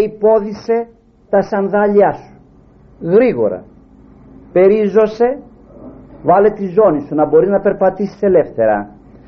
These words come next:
Και υπόδισε τα σανδάλια σου. Δηλαδή είχε βγάλει και τα παπούτσα του, τα σανδάλια του, είχε βγάλει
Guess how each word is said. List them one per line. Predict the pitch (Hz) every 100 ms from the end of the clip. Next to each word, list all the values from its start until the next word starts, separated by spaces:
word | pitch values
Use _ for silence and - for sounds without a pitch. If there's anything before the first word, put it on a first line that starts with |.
| - -
Και | - 196 185 - _ _ _ _ _ _ _ _ - -
υπόδισε | 190 - 208 214 214 202 247 247 - -
τα | 202
σανδάλια | 185 196 190 180 233 226 226 175 123
σου. | - 117 98 - - - - - - -
Δηλαδή | 190 220
είχε | 233 220 190
βγάλει | 196 226 233 208 - _ _
και | 185
τα | 185
παπούτσα | 175 147 151 147 160
του, | 160 262 320 - - - - - - - -
τα | 143
σανδάλια | 156 139 143 151 175
του, | 262 - - - -
είχε | 214 220
βγάλει | 202 220 226